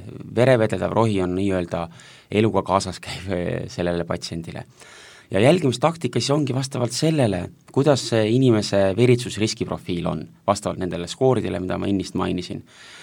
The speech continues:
Aga valdavalt on tegelikult, eh, perearsti visiidid, eh, iga kuue kuu tagant on meie ravijuhend välja toonud. Et kus siis, eh, kaardistada inimese riske, sest need on ka dünaamilised. Enne ei olnud neerupuudulikkust, enne ei olnud mingisugust muud probleemi, enne ei olnud näiteks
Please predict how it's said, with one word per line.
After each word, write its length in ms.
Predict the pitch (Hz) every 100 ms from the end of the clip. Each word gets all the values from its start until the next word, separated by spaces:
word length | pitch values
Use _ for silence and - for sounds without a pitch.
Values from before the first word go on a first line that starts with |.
| - -
Aga 220 | 107 104 101 101 98 101
valdavalt 600 | 120 160 160 101 95 -
on 120 | 92
tegelikult, 640 | 104 120 98 - 87 87 -
eh, 200 | 92 95 -
perearsti 540 | 117 127 104 - 90
visiidid, 640 | 92 87 120 127 120 - 90
eh, 180 | 90 95
iga 240 | 117 107
kuue 280 | 90 98 92
kuu 220 | 85 85
tagant 300 | 82 80 82
on 100 | 87
meie 180 | 87 87
ravijuhend 400 | 90 87 87 82
välja 220 | 87 87 87
toonud. 340 | 90 - - _ - - -
Et 120 | - -
kus 180 | 117 -
siis, 200 | 101 -
eh, 120 | -
kaardistada 680 | 131 147 135 135 110 107 110
inimese 360 | 120 117 98 104
riske, 340 | 120 - - 95 - - - -
sest 160 | -
need 120 | 123 117
on 80 |
ka 80 | 110
dünaamilised. 640 | 104 107 107 98 87 85 90
Enne 200 | 143 87
ei 60 |
olnud 260 | 90 123 127
neerupuudulikkust, 880 | 127 127 120 123 123 117 - - - - -
enne 200 | 151 113
ei 80 | 90
olnud 300 | 113 - 123
mingisugust 460 | 123 120 120 120 117
muud 180 | 120 113
probleemi, 500 | 107 107 113 110 123
enne 160 | 127
ei 80 | 98
olnud 200 | 117 110
näiteks 420 | 98 101 - -